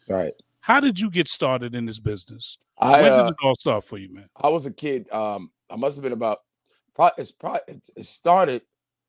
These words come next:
Speaker 1: I guess, from sitting at the table with my brothers and sisters and listening to the radio in the sixties and talking in the salt shaker. 'Cause I,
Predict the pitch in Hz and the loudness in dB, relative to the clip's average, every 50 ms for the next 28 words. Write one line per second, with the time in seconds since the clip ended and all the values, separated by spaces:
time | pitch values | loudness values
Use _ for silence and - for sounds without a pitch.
0 | _ _ _ _ _ _ _ _ _ _ _ _ _ - - - 123 104 98 156 | _ _ _ _ _ _ _ _ _ _ _ _ _ -18 -16 -14 -12 -4 0 2
1 | 175 165 143 127 - - - - _ _ _ _ _ _ _ - 113 104 113 95 | 2 2 2 -2 -6 -10 -16 -18 _ _ _ _ _ _ _ -16 -14 -12 -12 -12
2 | - - - 170 170 - 139 120 92 127 107 - - 151 143 143 117 117 117 - | -10 -6 -6 -6 -6 -6 -6 -10 -10 -10 -10 -2 2 4 4 4 2 0 -4 -4
3 | 110 113 110 101 123 123 113 113 104 107 107 101 - - 143 117 - - 123 107 | -2 -4 -2 2 2 2 2 0 -2 -6 -8 -8 -6 -6 -6 -6 -6 -6 -6 -6
4 | 92 101 101 110 131 127 - - 135 123 110 101 - 113 104 107 104 110 123 127 | -6 -6 -2 0 0 0 0 -2 -6 -6 -6 -4 -4 -4 -2 -2 0 0 2 2
5 | 127 123 117 104 98 92 85 _ _ _ _ _ _ _ _ _ _ - 113 110 | 2 2 2 2 0 -2 -4 _ _ _ _ _ _ _ _ _ _ -8 -6 -4
6 | 110 101 87 - - 139 135 - - - - 87 80 73 - - - _ _ _ | -4 -4 -4 -4 -2 -2 -2 -4 -6 -12 -12 -12 -14 -14 -16 -20 -20 _ _ _
7 | _ _ _ _ _ _ - 104 107 98 - - 143 131 123 107 117 113 107 104 | _ _ _ _ _ _ -8 -6 -6 -2 2 4 4 4 4 4 2 0 0 0
8 | 101 98 90 - - 131 127 107 - - 107 87 82 - - - - _ _ _ | -4 -6 -8 -6 -2 -2 -2 -2 -4 -6 -10 -12 -12 -14 -18 -20 -20 _ _ _
9 | _ _ _ _ _ - 104 92 101 104 98 | _ _ _ _ _ -4 -4 -2 -2 -2 -4